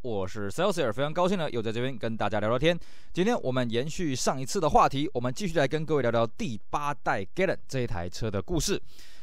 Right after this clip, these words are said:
好的，呃，第八代 Galant 呢，我相信当初讲第几代呢，可能各位比较没有概念了啊。第八代 Galant 就是这个九零年代后期啊，这个鲨鱼头，这个四四方方啊，就非常锐利、非常凶猛的这台 Galant 啊。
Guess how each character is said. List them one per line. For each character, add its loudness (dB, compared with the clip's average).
好 6
的， 6
呃， 2
第 -2
八 2
代 6
Galant 6
呢， 0
我 0
相 0
信 -2
当 0
初 -2
讲 -4
第 -2
几 -2
代 4
呢， 2
可 -2
能 -2
各 2
位 6
比 -2
较 2
没 0
有 0
概 4
念 0
了 0
啊。 2
第 -4
八 2
代 4
Galant 0
就 0
是 -4
这 -4
个 -2
九 -2
零 -2
年 -2
代 4
后 2
期 -2
啊， -6
这 -6
个 -6
鲨 -2
鱼 -2
头， -4
这 -6
个 -4
四 -4
四 -2
方 -2
方 2
啊， 0
就 -2
非 -4
常 0
锐 2
利、 0
非 -2
常 0
凶 2
猛 -2
的 -2
这 0
台 2
Galant 2
啊。 -2